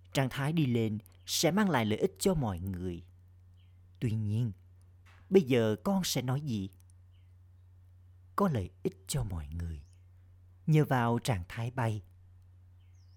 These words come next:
Thời gian cho trạng thái đi lên bây giờ cũng kết thúc. Bây giờ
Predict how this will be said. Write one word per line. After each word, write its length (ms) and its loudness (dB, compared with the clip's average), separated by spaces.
Thời 160 6
gian 380 2
cho 200 -2
trạng 280 -2
thái 240 -8
đi 140 -4
lên 360 -6
bây 140 2
giờ 340 -4
cũng 180 -8
kết 140 -4
thúc. 240 -6
Bây 120 2
giờ 300 -6